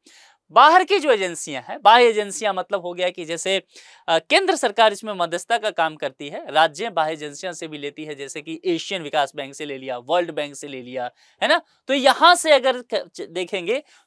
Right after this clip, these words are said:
तो तकरीबन आपको दिखेगा कि पच्चीस सौ करोड़ रुपये जो है, बिहार सरकार जुटाने वाली है।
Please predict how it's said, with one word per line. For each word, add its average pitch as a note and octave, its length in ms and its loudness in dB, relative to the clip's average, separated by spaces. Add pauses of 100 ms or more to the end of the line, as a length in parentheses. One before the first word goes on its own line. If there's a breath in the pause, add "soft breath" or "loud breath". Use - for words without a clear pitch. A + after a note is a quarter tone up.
तो B3 100 -4
तकरीबन A3+ 580 0
आपको F#3+ 300 2
दिखेगा F3 520 -2 (340)
कि C#4+ 120 -2 (100)
पच्चीस D#4 520 0
सौ A#3+ 120 2
करोड़ G3 300 -4
रुपये F3 280 -6
जो D#3+ 140 -6
है, F#3 160 -2
बिहार D3+ 200 -10
सरकार D#3+ 320 -6
जुटाने B2 320 -10
वाली A2 240 -18
है। - 120 -20